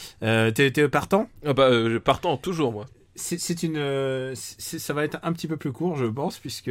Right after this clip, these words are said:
Speaker 1: tu vas voir pourquoi.
Speaker 2: <laughs>
Speaker 1: Euh, c'est une liste qui nous est envoyée par Sandrine, euh, Sandrine Métivier. On remercie Sandrine.
Speaker 2: Merci Sandrine.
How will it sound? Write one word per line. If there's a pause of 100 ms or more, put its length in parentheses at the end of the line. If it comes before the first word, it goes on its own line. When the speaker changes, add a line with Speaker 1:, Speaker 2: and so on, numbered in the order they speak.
(380)
Speaker 1:
tu
vas
voir
pourquoi.
Speaker 2:
<laughs> (920)
Speaker 1:
Euh,
c'est
une
liste
qui
nous
est
envoyée
par
Sandrine,
euh, (240)
Sandrine
Métivier.
On
remercie
Sandrine.
Speaker 2:
Merci
Sandrine.